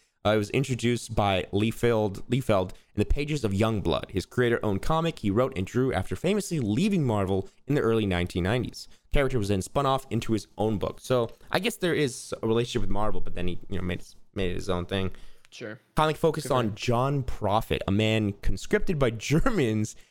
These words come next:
Speaker 1: near the end of World War Two and subjected to scientific experiments that gave him superhuman strength. Uh, in the revival of the comic in the twenty tens, the story was thrust ten thousand years into the future, which I guess makes sense for the, the,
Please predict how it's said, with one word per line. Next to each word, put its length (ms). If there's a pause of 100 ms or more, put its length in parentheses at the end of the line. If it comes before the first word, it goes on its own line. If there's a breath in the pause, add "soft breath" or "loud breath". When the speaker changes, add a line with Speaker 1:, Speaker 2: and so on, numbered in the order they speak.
(140 soft breath)
Speaker 1:
near 180
the 160
end 100
of 80
World 200
War 120
Two 300
and 140
subjected 400
to 80
scientific 420
experiments 640
that 200
gave 180
him 100
superhuman 720
strength. 600 (440)
Uh, 220
in 80
the 100
revival 460
of 80
the 60
comic 340
in 60
the 60
twenty 220
tens, 400 (380 soft breath)
the 60
story 340
was 200
thrust 380
ten 220
thousand 340
years 320
into 260
the 120
future, 480 (460 soft breath)
which 180
I 80
guess 160
makes 220
sense 200
for 120
the, 180 (320)
the, 80